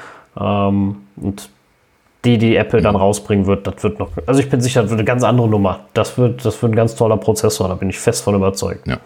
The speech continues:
Speaker 2: Wir sind ja schon wieder beim, beim Orakeln, da kann ich ja wieder teilnehmen.
Speaker 1: Ah, verdammt, wir müssen noch mal
Speaker 2: Ähm.
Speaker 1: zurück. Moment, ich möchte noch mal, ich möchte noch mal in die tatsächlichen Facts, bitte. <laughs>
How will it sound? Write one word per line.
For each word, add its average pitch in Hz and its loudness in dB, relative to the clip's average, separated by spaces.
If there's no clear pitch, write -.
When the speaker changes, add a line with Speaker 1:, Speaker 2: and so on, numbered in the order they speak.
Speaker 2:
Wir 78 0
sind 107 2
ja 95 2
schon 80 0
wieder 80 2
beim, 71 2
beim 73 0
Orakeln, 73 0
da 69 0
kann 78 -2
ich 80 -4
ja - -2
wieder 65 -2
teilnehmen. 92 -4
Speaker 1:
Ah, 107 -2
verdammt, 107 0
wir 123 2
müssen 165 0
noch 156 4
mal 139 2
Speaker 2:
Ähm. 143 0
Speaker 1:
zurück. 139 0
Moment, 110 -2
ich - -8
möchte 151 0
noch 123 -2
mal, - 0
ich - 0
möchte 156 0
noch 131 0
mal 127 2
in 123 2
die 120 -2
tatsächlichen 131 0
Facts, - -4
bitte. 127 2
<laughs> 147 0